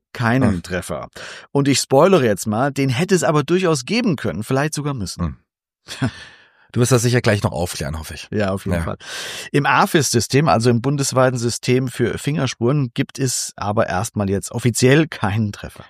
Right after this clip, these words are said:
Speaker 2: Das heißt, man steht wieder am Anfang. Kein Verdächtigen, keine neuen Spuren auf ihn.
Speaker 1: Naja, naja, die Spuren hat man ja zunächst einmal und man ist, äh, sich auch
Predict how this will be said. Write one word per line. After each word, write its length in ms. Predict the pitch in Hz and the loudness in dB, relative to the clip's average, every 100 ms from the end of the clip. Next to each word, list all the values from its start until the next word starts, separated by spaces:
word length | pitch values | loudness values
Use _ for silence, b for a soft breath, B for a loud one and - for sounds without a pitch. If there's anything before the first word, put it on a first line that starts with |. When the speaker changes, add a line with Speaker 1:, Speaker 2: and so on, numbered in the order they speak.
| - | -10
Speaker 2:
Das 160 | - | 0
heißt, 240 | 107 135 135 | 2 4 4
man 100 | 117 | 2
steht 320 | - 107 - | 2 0 0
wieder 200 | 98 87 | 2 2
am 100 | 73 | 0
Anfang. 380 | - 76 - 65 | -6 -12 -10 -4
Kein 220 | 127 143 | 0 2
Verdächtigen, 720 | - 107 107 - 98 95 95 | 2 2 2 0 -2 0 -2
keine 220 | - 90 | 0 0
neuen 220 | 85 78 80 | 0 -2 -4
Spuren 460 | - - 65 69 - | -8 -10 -10 -12 -14
auf 160 | 67 | -16
ihn. 180 | - 67 - | -16 -10 -2
Speaker 1:
Naja, 340 | 131 147 147 120 | 2 4 4 4
naja, 260 | 143 151 | 0 0
die 140 | 135 123 | 0 0
Spuren 400 | - 139 170 151 | 0 2 4 4
hat 120 | 139 | 4
man 120 | 131 | 2
ja 100 | 131 | 2
zunächst 380 | - 113 139 - | 2 2 0 0
einmal 360 | - 143 143 143 | -2 0 2 2
und 140 | 127 | 2
man 140 | 123 | 0
ist, 280 | 131 135 - | 0 -2 -4
äh, 220 | - 120 | -2 0
sich 280 | 120 120 - | 0 -2 0
auch 240 | 87 117 | 0 0